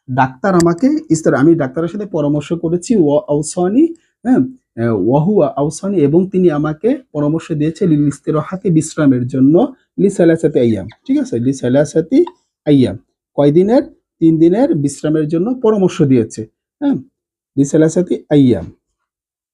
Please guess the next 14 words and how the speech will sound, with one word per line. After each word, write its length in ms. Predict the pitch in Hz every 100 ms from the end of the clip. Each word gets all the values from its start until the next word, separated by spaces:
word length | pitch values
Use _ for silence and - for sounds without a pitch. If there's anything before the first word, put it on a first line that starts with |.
| _ _ _ _ _ _ 622 _ _ _ _ _ _ _ _ _ _
লি 120 | 139
সালাসাতি 500 | 156 160 160 160 214
আইয়াম, 260 | 170 143 120
তিন 180 | 143 151
দিনের 180 | 185 233
পরা-, 500 | 165 156 156 - -
পরামর্শ 360 | 156 160 -
দিয়েছে। 300 | 131 117 - - _ _
এখন 220 | 139 226
কি 140 | 208 214
করার 260 | 226 233
এর 140 | 214 175
জন্য? 320 | 196 220 311 - _
লিহাজা, 600 | 165 190 - 180 143 123